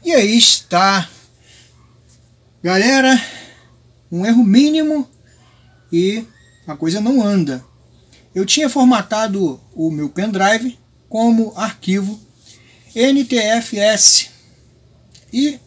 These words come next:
era para ser formatado como sistema fat trinta e dois e só por isso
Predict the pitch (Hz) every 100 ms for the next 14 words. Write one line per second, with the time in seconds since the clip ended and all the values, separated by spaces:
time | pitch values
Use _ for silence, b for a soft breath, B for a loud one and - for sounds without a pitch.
0 | _ 160 160 170 175 233 - 269 269 190
1 | 151 220 226 208 156 - 220 220 - -
2 | 220 220 - - - - - 196 240 233
3 | 160 143 151 139 127 - - b b b
4 | b b - 147 - - 262 - 220 202
5 | 214 - 208